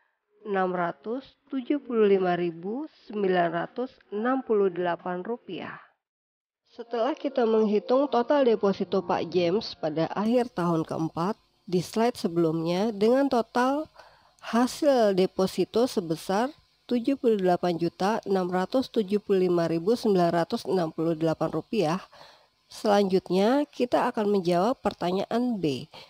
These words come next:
Berapa total pendapatan bunga majemuk yang diterima Pak James? Caranya, dengan membuat tabel nilai masa datang berikut ini. Pada tahun pertama,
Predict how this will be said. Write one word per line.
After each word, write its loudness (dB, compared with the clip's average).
Berapa 0
total 0
pendapatan 0
bunga 2
majemuk 2
yang 2
diterima 0
Pak -6
James? -6
Caranya, 0
dengan 4
membuat 2
tabel 0
nilai 4
masa 0
datang 0
berikut -2
ini. -6
Pada 6
tahun 2
pertama, 0